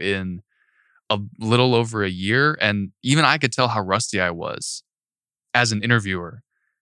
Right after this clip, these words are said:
Even hosting a podcast weekly where I'm just talking into the microphone like I'm doing right now, even just doing this isn't good enough to get my skills where they need to be as an interviewer, to where I, I'm this just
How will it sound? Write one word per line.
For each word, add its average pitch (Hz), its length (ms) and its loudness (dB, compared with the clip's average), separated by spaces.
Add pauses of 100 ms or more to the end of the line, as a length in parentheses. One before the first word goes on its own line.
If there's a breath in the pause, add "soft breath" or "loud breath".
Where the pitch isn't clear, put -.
(260)
Even 151 500 2 (240)
hosting 135 420 0
a 104 60 2
podcast 117 760 0
weekly 104 480 -4 (380)
where 107 180 4
I'm 104 140 2
just 104 160 -6
talking 107 340 -2
into 101 140 -4
the 92 60 -8
microphone 92 480 -6
like 92 200 -10
I'm 98 100 -6
doing 98 240 -2
right 90 180 -4
now, 90 280 -6
even 151 280 -2
just 131 260 0
doing 110 260 -2
this 95 320 -2 (340 soft breath)
isn't 127 300 -2
good 113 180 4
enough 101 300 -2
to 101 100 -10
get 101 220 -2
my 98 140 -2
skills 98 360 -4
where 95 140 -2
they 90 140 -6
need 95 240 -6
to 92 80 -6
be 95 260 -4
as 92 140 -4
an 87 140 -10
interviewer, 95 640 -4 (920)
to 110 120 0
where 95 400 4 (540)
I, - 180 2
I'm 98 280 2
this 95 220 -6
just - 360 -6